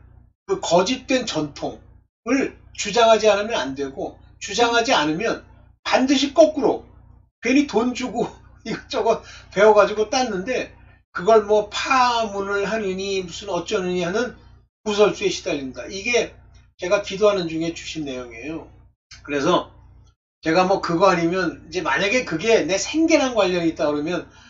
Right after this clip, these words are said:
내가 워낙 가짜니까 거기서 방황했을런지 모르죠. 근데 뭐 가짜라도 내 생계랑 관련이 없으니까 초기와 같이 버리고 그 하나님의 말씀대로 이제 갔죠. 물론 사람이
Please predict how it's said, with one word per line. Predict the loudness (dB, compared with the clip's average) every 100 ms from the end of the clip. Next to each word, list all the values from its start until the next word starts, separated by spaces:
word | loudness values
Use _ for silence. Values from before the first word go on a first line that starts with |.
| _ -8
내가 | -2 2
워낙 | 2 2 -2
가짜니까 | -6 -2 -2 -2 -6 -10 -10 -10 -12 -20 -20 _ _ _
거기서 | -6 -2 0 0 -4
방황했을런지 | -2 2 6 6 4 -2 -2 -2 -2 -4
모르죠. | -6 -8 -12 -14
근데 | -10 0 0 0 -6 -20 -20 -20 _ _ -6
뭐 | 2 2
가짜라도 | 2 0 2 4 6 4 2
내 | -4
생계랑 | 0 2 2 4 2
관련이 | 0 0 0 -2
없으니까 | -4 -8 -12 -10 -10 -12 -20 -20 _
초기와 | -14 0 4 6
같이 | 4 -2 -6
버리고 | -4 -4 -6 -8 -10 -20 _ _ -8
그 | -4
하나님의 | 0 0 0 0 0 0 -2 -2 -4
말씀대로 | -4 -4 -6 -8 -6 -6
이제 | -6
갔죠. | -10 -14 -18 -20 -20 -20 _ _
물론 | -2 0
사람이 | 0 2 4 4 0 -2 -4 -4 -8